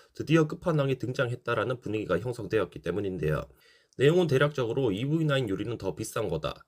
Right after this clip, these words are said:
좋은 거다, 안전을 위해서 흔들리게 만들었다, 이것이 더 신기술이다, 고속에서 창문 열 일은 없다, 하지만 조금은 더 흔들리는 것 같다" 정도로 정리드릴 수 있을 것 같고요.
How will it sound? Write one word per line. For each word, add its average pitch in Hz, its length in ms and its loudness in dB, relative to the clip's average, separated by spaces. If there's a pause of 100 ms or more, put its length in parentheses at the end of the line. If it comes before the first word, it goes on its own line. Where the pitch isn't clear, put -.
좋은 104 320 0
거다, 78 380 -2 (240)
안전을 135 420 4
위해서 113 240 0
흔들리게 131 460 -2
만들었다, 80 680 -6 (260)
이것이 139 380 4
더 113 140 2
신기술이다, - 760 -6 (300)
고속에서 147 480 2
창문 131 380 -2
열 104 180 2
일은 117 220 0
없다, - 420 -8 (460)
하지만 160 480 2
조금은 120 420 2
더 123 140 2
흔들리는 117 440 -2
것 85 120 0
같다" 87 340 -4
정도로 98 400 0
정리드릴 101 420 -4
수 90 140 -6
있을 78 260 -6
것 82 120 -4
같고요. 85 560 -4